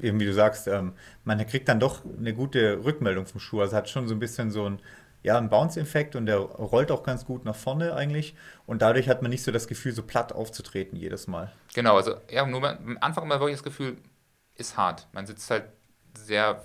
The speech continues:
Speaker 2: fest drinne,
Speaker 1: Mhm.
Speaker 2: aber beim Laufen merkt man das gar nicht und auf dem Trail sowieso nicht,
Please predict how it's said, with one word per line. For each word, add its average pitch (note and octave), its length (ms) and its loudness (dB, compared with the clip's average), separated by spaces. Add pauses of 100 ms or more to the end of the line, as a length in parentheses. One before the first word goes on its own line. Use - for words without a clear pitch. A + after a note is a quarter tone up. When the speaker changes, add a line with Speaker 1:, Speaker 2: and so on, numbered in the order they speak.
(140)
Speaker 2:
fest - 360 -4
drinne, F#3+ 240 -6 (180)
Speaker 1:
Mhm. B2 240 -6 (100)
Speaker 2:
aber A2+ 300 8
beim G#2 320 -2
Laufen C3 360 2
merkt A#2+ 180 -2
man A#2 80 -8
das G#2+ 160 -10
gar G#2+ 200 6
nicht G2 140 -6
und F#2 120 -8
auf F2+ 100 -4
dem G2 100 -10
Trail G#2 240 4
sowieso D#3 420 -2
nicht, F3 280 -6